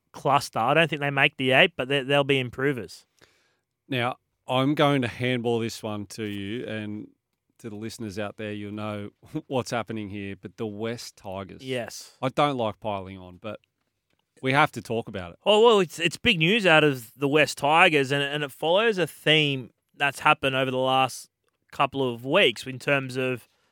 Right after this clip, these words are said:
Speaker 1: the board gone, or most of the board gone, including Chairman Lee Hadjipentelis, the chief exec, long-term chief executive Justin Pascoe gone, and a total revamp of,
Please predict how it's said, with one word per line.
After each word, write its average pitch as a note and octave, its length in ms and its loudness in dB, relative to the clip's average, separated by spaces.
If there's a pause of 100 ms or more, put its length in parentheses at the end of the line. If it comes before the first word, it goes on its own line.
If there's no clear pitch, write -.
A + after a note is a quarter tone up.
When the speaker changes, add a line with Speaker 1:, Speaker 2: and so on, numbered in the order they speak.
(140)
Speaker 1:
the C3+ 120 -10
board C#3 360 4
gone, C3 580 0
or C3+ 120 -6
most C#3 240 -2
of D3 40 -10
the C3+ 80 -6
board B2 340 -2
gone, B2+ 400 0 (220)
including C3 420 -2
Chairman C3 340 -4
Lee C3 140 -2
Hadjipentelis, B2+ 1040 -2 (420)
the B2+ 540 0
chief - 280 2
exec, C#3 340 -2
long-term C#3 480 -4
chief C3+ 240 -4
executive C3+ 640 -4
Justin C3+ 420 -6
Pascoe C3+ 580 -2
gone, A#2+ 400 -2 (360)
and C3+ 100 -4
a C3+ 40 -4
total D3+ 340 4
revamp C#3 500 4
of, B2+ 300 -2